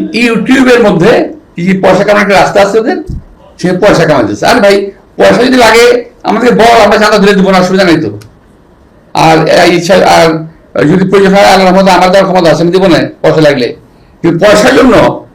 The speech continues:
দেশকে ধ্বংস করার কোনো প্রয়োজন নাই। এরা যা করতেছে আজকে, আমি খুব দুঃখের সঙ্গে কথাগুলো বললাম, এই ধরনের, আহ, আহ, অশ্রাব্য ভাষায়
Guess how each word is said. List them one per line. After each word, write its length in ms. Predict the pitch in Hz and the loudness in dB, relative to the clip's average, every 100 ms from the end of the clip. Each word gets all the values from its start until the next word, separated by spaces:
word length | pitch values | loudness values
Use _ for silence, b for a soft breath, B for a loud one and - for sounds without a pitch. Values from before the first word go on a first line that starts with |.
| - | -12
দেশকে 360 | 107 196 202 196 | -2 0 0 0
ধ্বংস 260 | 196 190 | 0 -2
করার 140 | 196 175 | 0 0
কোনো 140 | 170 | 0
প্রয়োজন 280 | 170 151 117 | 0 0 0
নাই। 180 | 95 - - _ _ - - - - _ _ - - | -4 -10 -20 _ _ -20 -20 -20 -20 _ _ -16 -2
এরা 180 | 185 202 | 0 2
যা 120 | 220 | 2
করতেছে 400 | 202 185 196 202 | 0 0 0 0
আজকে, 240 | - 220 | -2 -2
আমি 380 | 180 175 - - - _ | 0 0 -2 -6 -18 _
খুব 100 | 151 | -8
দুঃখের 240 | 143 156 - | -6 -2 -2
সঙ্গে 200 | 214 190 | -2 -2
কথাগুলো 300 | 160 151 131 | 0 0 0
বললাম, 340 | 123 110 - B B B | -2 -4 -6 B B B
এই 120 | - | -4
ধরনের, 380 | 156 185 190 190 | 0 0 2 0
আহ, 1000 | 190 - _ _ _ - _ - - - | -2 -8 _ _ _ -20 _ -20 -14 -6
আহ, 1500 | 120 127 123 117 113 110 - - - - 120 117 113 151 - | -2 0 0 0 -2 -6 -12 -18 -20 -12 -8 -4 -2 0 0
অশ্রাব্য 440 | 165 151 240 226 185 | 0 2 0 2 0
ভাষায় 480 | 170 160 131 - | 0 0 0 -2